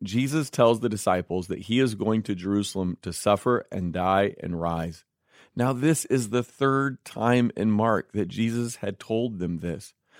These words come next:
So you think that they might be getting the picture. But if you think that, you'd be wrong. Because right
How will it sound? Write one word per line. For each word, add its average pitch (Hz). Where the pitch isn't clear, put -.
So 147
you 131
think 165
that 117
they 143
might 127
be 147
getting 135
the 135
picture. -
But 131
if 120
you 160
think 151
that, 185
you'd 120
be 104
wrong. 85
Because 139
right 147